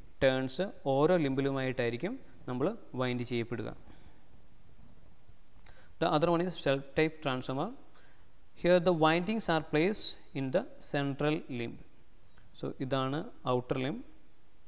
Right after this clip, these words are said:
the central limb, and this is the core. So winding പ്ലേസ് ചെയ്യുന്നത് സെൻട്രൽ ലിംബിലായിരിക്കും. These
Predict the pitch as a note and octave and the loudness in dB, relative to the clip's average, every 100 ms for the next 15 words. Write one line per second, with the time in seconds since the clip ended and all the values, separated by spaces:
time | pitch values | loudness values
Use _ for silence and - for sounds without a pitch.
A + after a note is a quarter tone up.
0 | - - - - C3 C3 - - B2+ B2+ | -12 -12 -12 -8 0 0 0 -2 -2 2
1 | C3 D#3 A3+ - - B2 B2 B2+ B2+ A#2+ | 2 0 -2 -10 -8 -6 -4 -2 -2 -2
2 | B2+ - C3+ A#3+ - - - - D3+ C3+ | -2 2 2 0 -6 -12 -12 -8 -2 2
3 | C3+ C3+ D3 F3+ G3 C#3+ B2+ B2+ B2 B2 | 2 2 0 -2 2 2 2 2 0 0
4 | G#3+ B3+ - - - - - - - C3+ | -2 -2 -10 -12 -12 -12 -12 -6 0 2
5 | B2+ C#3+ F#3 - - C3 B2 A#2+ A2+ A#2+ | 2 2 0 -2 -2 -2 0 0 -2 -6
6 | - - - - - - - - - - | -10 -12 -12 -12 -12 -12 -12 -12 -12 -12
7 | - - - - - - - D#3 | -12 -12 -12 -12 -12 -10 2 2